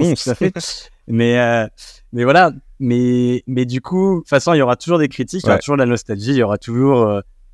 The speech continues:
Speaker 2: des gens qui auraient fait différemment, et cetera. Euh, l'important, c'est, c'est plutôt d'être convaincu en interne et dans l'équipe qui développe ça, qu'ils ont fait le bon choix
Speaker 1: Ouais.
Speaker 2: et qu'ils savent où ils vont, quoi.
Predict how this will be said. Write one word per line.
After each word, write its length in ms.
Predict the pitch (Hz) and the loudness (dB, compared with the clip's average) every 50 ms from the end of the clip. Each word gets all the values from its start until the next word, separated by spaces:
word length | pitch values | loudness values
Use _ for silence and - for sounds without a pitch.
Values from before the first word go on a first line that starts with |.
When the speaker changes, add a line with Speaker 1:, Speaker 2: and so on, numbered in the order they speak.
| - | -8
Speaker 2:
des 100 | 101 113 | -4 0
gens 140 | 113 120 131 | 2 4 2
qui 120 | - - 120 | 4 2 0
auraient 100 | 110 98 | 0 0
fait 100 | - 120 | -2 -6
différemment, 500 | 110 110 117 - - 127 117 117 117 117 | -6 -6 -10 -2 0 2 2 4 2 2
et 40 | 110 | 0
cetera. 480 | - - 92 - 110 110 123 151 170 - _ _ _ - - _ _ _ _ - | -2 -8 -8 -4 -2 -2 -2 -2 -4 -6 _ _ _ -20 -20 _ _ _ _ -12
Euh, 240 | 101 101 101 104 101 | -10 -8 -6 -4 -2
l'important, 600 | 117 143 160 - 151 135 - - - 180 214 190 | 0 0 2 4 2 2 2 2 2 2 2 2
c'est, 260 | - - 123 104 - | 0 -4 -6 -6 -8
c'est 300 | - - - - 120 104 | -12 -16 -8 -6 -6 -6
plutôt 320 | - - 143 127 - 196 | -4 -6 -6 -2 0 0
d'être 180 | 151 127 101 - | 2 0 -2 -2
convaincu 540 | - 151 147 143 143 143 131 - - 156 143 | -2 0 2 2 2 0 0 -2 -2 2 2
en 180 | 127 113 113 | 2 2 2
interne 560 | 113 113 110 - 156 151 151 147 123 101 90 - _ - - - _ _ _ _ _ _ _ _ _ _ - | 0 -2 -4 -2 0 0 2 0 -2 -4 -6 -10 _ -20 -20 -20 _ _ _ _ _ _ _ _ _ _ -8
et 60 | 123 | -4
dans 120 | 110 113 | 0 0
l'équipe 320 | 113 117 107 - 147 135 - | 0 0 0 -4 -10 -12 -8
qui 80 | 120 | -6
développe 260 | 110 110 101 107 95 | -4 -2 -2 -2 -4
ça, 180 | - - 151 170 | 0 2 2 2
qu'ils 240 | - - - 104 104 | 2 -2 -8 -6 -6
ont 60 | 104 | -6
fait 140 | - - 127 | -4 -4 -6
le 80 | 113 | -4
bon 160 | 104 107 110 101 | -4 -6 -6 -6
choix 320 | - - 139 143 156 175 | -6 -2 0 2 2 2
Speaker 1:
Ouais. 180 | - 101 98 101 | 2 0 -4 -6
Speaker 2:
et 60 | 92 | -8
qu'ils 400 | - - 135 143 147 143 123 104 | -6 -4 -2 0 0 0 -2 -4
savent 260 | - - 139 127 117 | -2 0 0 0 0
où 80 | 117 113 | -2 -6
ils 120 | 113 113 | -6 -6
vont, 140 | 117 120 113 | -6 -8 -8
quoi. 200 | - - 90 | -10 -14 -20